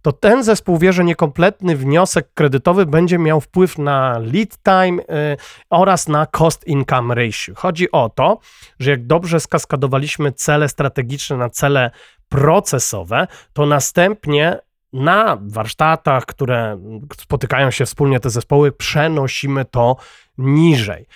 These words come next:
Chodzi o to, żeby doprowadzić do warunku docelowego, w którym każdy pracownik każdego zespołu rozumie, jak jego praca wspiera cele procesowe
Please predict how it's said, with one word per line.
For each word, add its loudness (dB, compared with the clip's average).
Chodzi -2
o 2
to, 2
żeby 0
doprowadzić 0
do 2
warunku 0
docelowego, 0
w -6
którym -4
każdy -2
pracownik -2
każdego 0
zespołu 0
rozumie, 2
jak -2
jego -2
praca -2
wspiera 0
cele 0
procesowe 0